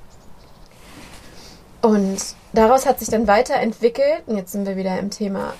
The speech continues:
Leichtigkeit und wie, wie kannst du es dir einfach machen? Du, wenn du immer wieder prüfen darfst, dann ist es geil, weil dann darfst du.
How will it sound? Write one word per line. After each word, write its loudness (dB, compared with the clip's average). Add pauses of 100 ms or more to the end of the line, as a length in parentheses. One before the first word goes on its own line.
Leichtigkeit -2
und -10
wie, -14
wie -12
kannst -16
du -20
es -16
dir -14
einfach -16
machen? -8 (1040)
Du, -14 (140)
wenn 4
du 0 (280)
immer 2
wieder 4
prüfen 0
darfst, 0 (1500)
dann -2
ist -4
es -10
geil, 4
weil 2
dann 4
darfst 2
du. 2